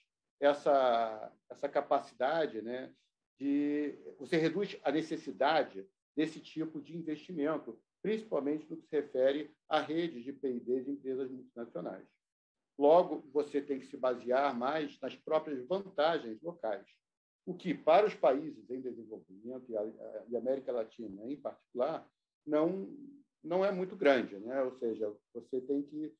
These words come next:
olhar com algum cuidado para isso. É, um, um segundo ponto que eu gostaria de destacar é que o, é, passam, então, a, a, a ideia de que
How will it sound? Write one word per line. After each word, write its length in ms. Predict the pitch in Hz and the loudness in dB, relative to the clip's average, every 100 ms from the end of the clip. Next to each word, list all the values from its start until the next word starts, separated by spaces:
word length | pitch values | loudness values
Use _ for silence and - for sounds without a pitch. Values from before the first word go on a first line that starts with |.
| _ _ - | _ _ 2
olhar 420 | 135 123 147 156 | 4 6 4 4
com 260 | 156 151 - | -4 -6 -2
algum 320 | 143 123 165 | -2 -2 -4
cuidado 680 | 175 147 123 127 135 135 143 _ _ - | -4 0 4 4 2 -2 -10 _ _ 2
para 160 | 156 | 2
isso. 380 | 127 98 - _ _ _ _ - | 2 -2 -14 _ _ _ _ -2
É, 360 | 156 151 147 147 - | 2 6 6 6 2
um, 560 | 233 285 277 170 143 - _ _ | -6 -6 -4 -4 -4 -6 _ _
um 80 | 190 | -16
segundo 360 | - 208 240 151 | -14 -10 -8 -6
ponto 460 | 151 151 135 131 | -2 0 -2 -6
que 680 | - 127 120 110 101 101 98 _ _ _ _ - | -12 -10 -6 -6 -8 -14 -18 _ _ _ _ -6
eu 80 | 131 | -2
gostaria 400 | 147 147 123 120 | 0 2 2 0
de 80 | |
destacar 760 | - - - 95 147 135 - - - | -4 -8 -6 -2 4 4 2 -10 -8
é 100 | 135 | -8
que 380 | - 175 175 180 - _ | -6 -4 -4 -4 -14 _
o, 760 | 170 170 156 139 131 110 110 - - _ _ _ _ _ - - _ _ _ _ - | -6 -4 -2 -4 -4 -6 -8 -10 -20 _ _ _ _ _ -20 -20 _ _ _ _ 2
é, 320 | 151 151 147 - - | 6 8 6 2 0
passam, 360 | 180 190 185 147 | 4 4 4 0
então, 460 | 135 156 170 127 - | 2 2 2 0 0
a, 400 | 143 139 135 - _ - | 2 4 2 -2 _ -20
a, 120 | - _ _ 160 | -20 _ _ 4
a 80 | 151 | 4
ideia 460 | 147 180 175 117 | 6 6 6 4
de 140 | 113 139 | 2 -10
que 220 | - | -12